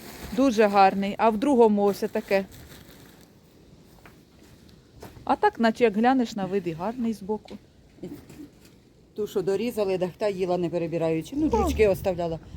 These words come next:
Speaker 2: А ця більше підстилається. Така вередлива, що.
Speaker 1: <laughs>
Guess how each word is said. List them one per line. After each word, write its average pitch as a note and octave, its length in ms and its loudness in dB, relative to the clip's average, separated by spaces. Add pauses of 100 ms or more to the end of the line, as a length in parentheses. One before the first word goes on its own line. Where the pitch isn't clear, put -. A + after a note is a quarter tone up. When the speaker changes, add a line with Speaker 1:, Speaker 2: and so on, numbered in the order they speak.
(140)
Speaker 2:
А F4 120 -6
ця F4+ 160 -2
більше B3 260 -4
підстилається. F#3 800 -4 (320)
Така B3+ 380 -4
вередлива, G#3 680 -4
що. - 180 -14 (1400)
Speaker 1:
<laughs> - 80 6